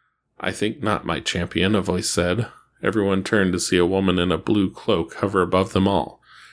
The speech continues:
In her hand, she held a sheathed sword. "You," the Dragon Knight said as he held his sword up and pointed the weapon at the newcomer. "Why are you here? This has nothing to do with you."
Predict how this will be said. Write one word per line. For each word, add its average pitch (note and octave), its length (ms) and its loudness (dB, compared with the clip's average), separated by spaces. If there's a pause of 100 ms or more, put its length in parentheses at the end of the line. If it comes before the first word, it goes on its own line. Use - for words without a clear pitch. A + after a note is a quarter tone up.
(360)
In F#2 120 0
her F2 120 -2
hand, F2+ 380 0
she F2+ 220 0
held F2 200 0
a E2 60 -2
sheathed F2+ 340 0
sword. D#2 500 -2 (800)
"You," E2 340 2
the E2+ 140 -6
Dragon F2+ 360 0
Knight E2+ 220 -2
said F2 280 0
as F2+ 160 0
he E2+ 120 0
held F#2 240 0
his E2 120 0
sword F2+ 280 2
up E2 180 0
and F2 180 -4
pointed F2 300 0
the F2 80 0
weapon E2+ 300 0
at F2 120 -6
the - 80 -8
newcomer. F2+ 640 -4 (360)
"Why G#2 140 2
are G#2 100 2
you F#2+ 200 2
here? F2 320 0
This F#2+ 240 -4
has F2 220 -2
nothing F2 360 -4
to - 60 -8
do G#2 200 2
with E2 200 -4
you." - 240 -6